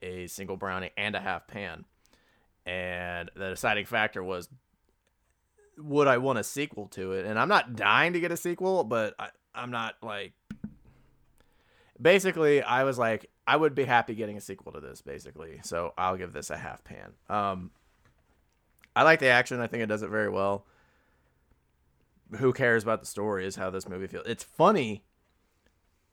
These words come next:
saying what we said about Kong versus Godzilla, where it's like,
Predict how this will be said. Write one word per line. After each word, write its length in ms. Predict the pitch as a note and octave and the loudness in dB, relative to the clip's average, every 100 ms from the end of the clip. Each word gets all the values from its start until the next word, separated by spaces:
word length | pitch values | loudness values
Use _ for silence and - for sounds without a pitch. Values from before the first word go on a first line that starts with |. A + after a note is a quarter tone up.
| _ | _
saying 640 | - - - D3 D3 A2+ G#2 - | -8 -6 0 2 2 0 -4 -10
what 380 | G#2 G2 B2 - | -8 0 2 2
we 200 | B2+ A#2+ | -2 -2
said 500 | - - A2+ A2+ A2 | -4 0 2 2 2
about 320 | F#2+ G2+ G2 | -2 -2 -2
Kong 340 | - A2 G#2 G#2 | -2 -2 -2 -2
versus 300 | G#2 G#2 F#2+ | -6 -8 -6
Godzilla, 480 | G2 F#2+ G2+ G2 F#2 | -6 -6 -6 -8 -6
where 100 | F#2+ | -8
it's 120 | - | -6
like, 180 | G2+ | -6